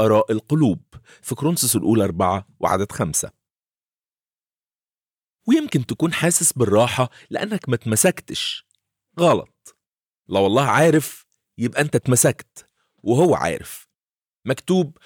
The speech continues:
"وليست خليقة غير ظاهرة قدامهم، بل كل شيء عريان ومكشوف لعيني ذلك الذي معه أمرنا".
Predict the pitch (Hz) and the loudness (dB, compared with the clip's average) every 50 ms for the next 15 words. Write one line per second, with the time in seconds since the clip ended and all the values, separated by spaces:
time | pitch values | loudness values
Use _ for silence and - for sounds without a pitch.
0 | _ _ 98 120 139 165 180 175 156 - - 151 - - - - 135 127 131 160 | _ _ -2 0 2 4 4 2 2 0 -2 -2 -2 -4 -6 -4 -2 0 2 2
1 | 165 151 - - 139 139 - _ _ - 120 131 156 190 202 175 156 147 123 131 | 0 0 0 -2 -4 -4 -4 _ _ -4 0 2 4 4 4 4 4 4 4 4
2 | 113 113 107 120 143 127 120 - - 120 107 95 120 139 156 143 117 90 85 80 | 4 4 4 4 2 2 2 0 -2 -4 -2 0 0 2 2 0 -2 -4 -6 -8
3 | 67 - _ _ _ _ - 104 113 113 - - 170 170 151 131 117 - 139 139 | -10 -14 _ _ _ _ -4 0 0 0 0 2 0 0 0 0 -2 0 0 0
4 | 147 - - 113 123 123 110 104 - 117 110 117 120 123 139 165 175 175 175 175 | 0 -2 -4 -6 -8 -8 -8 -4 0 0 2 2 4 4 4 4 4 2 2 0
5 | 160 156 151 143 135 120 - - - - 143 123 101 - - 101 101 104 - _ | 0 0 0 0 -2 -4 -6 -4 -2 0 0 0 0 -2 -2 -4 -4 -4 -6 _
6 | _ _ - 107 113 92 120 127 127 131 147 156 147 135 123 113 113 131 139 135 | _ _ -2 0 2 2 2 2 2 2 2 2 2 2 0 2 2 2 2 2
7 | 120 - - 104 101 98 85 98 92 104 107 98 104 101 104 - - 104 95 101 | 0 0 0 0 0 0 -2 -2 0 0 0 0 0 -2 -2 -4 -4 -2 0 0
8 | 117 143 151 104 71 | 2 2 2 0 -4